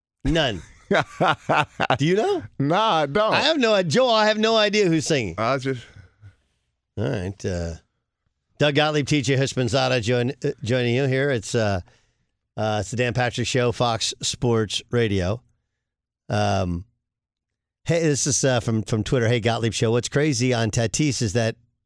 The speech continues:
Speaker 1: the Homer broadcast here in San Diego were commenting on how much bigger he looked before the steroid announcement came out." Well, duh.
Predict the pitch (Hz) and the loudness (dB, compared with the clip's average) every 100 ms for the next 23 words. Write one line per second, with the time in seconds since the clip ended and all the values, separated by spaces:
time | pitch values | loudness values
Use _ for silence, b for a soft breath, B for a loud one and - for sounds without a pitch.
0 | _ _ _ _ - 110 107 160 147 123 | _ _ _ _ -2 0 2 2 2 2
1 | 135 127 143 127 - 127 107 135 120 120 | 2 2 0 0 0 -2 -2 -2 0 0
2 | 127 120 110 - 123 120 117 113 113 107 | 0 0 0 0 0 0 0 0 0 0
3 | 120 113 - 131 131 127 117 120 120 - | 0 0 -2 0 2 2 2 2 0 -2
4 | 110 131 120 117 107 - 127 110 95 95 | -4 0 0 0 -2 0 0 0 -2 -2
5 | 95 95 87 95 82 80 - 113 104 104 | -4 -4 -4 -4 -4 -6 -6 -4 -4 -4
6 | 135 107 | -4 -6